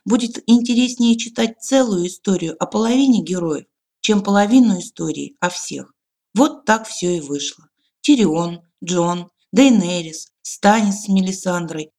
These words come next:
Давос и остальные полюбившиеся вам герои и те,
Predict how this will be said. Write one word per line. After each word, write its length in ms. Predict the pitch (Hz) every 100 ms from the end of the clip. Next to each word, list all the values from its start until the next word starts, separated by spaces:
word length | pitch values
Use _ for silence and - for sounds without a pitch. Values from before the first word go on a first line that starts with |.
| _
Давос 500 | 160 185 226 202 190 - -
и 80 | -
остальные 520 | 202 202 226 254 269
полюбившиеся 840 | 202 185 196 202 208 - 170 170 170
вам 200 | 180 175
герои 380 | 190 220 262 202
и 220 | - 202
те, 340 | - 208 143